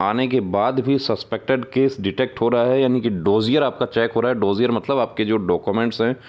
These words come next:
वो चेक हो रहे हैं, पूरा वेरीफाई हो रहा है। उसमें यदि कोई विसंगति आ जाती है तो वो offer of appointment जो है वो भी कैंसिल हो रहा है।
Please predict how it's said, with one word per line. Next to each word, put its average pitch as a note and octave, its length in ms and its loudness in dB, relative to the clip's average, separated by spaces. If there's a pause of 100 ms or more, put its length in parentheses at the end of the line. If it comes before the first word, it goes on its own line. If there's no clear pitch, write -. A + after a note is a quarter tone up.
(320)
वो G2+ 80 0
चेक A2 300 0
हो A#2+ 120 0
रहे B2+ 100 4
हैं, C3+ 120 0
पूरा A#2 180 2
वेरीफाई F#2+ 440 0
हो A2 140 2
रहा A#2+ 140 4
है। C3+ 140 2 (420)
उसमें F#3+ 280 2
यदि E3+ 200 4
कोई D#3+ 180 4
विसंगति C3 600 2
आ C#3 100 4
जाती C3 320 0
है D3 140 4
तो D3+ 180 0
वो C#3 420 2 (420)
offer G#2 380 0
of C#3 260 2
appointment B2+ 520 2
जो A#2+ 140 2
है C3+ 100 4
वो G#2+ 220 2
भी C#3+ 120 2
कैंसिल A2+ 380 2
हो D2+ 120 0
रहा C2 120 0
है। B1 120 -6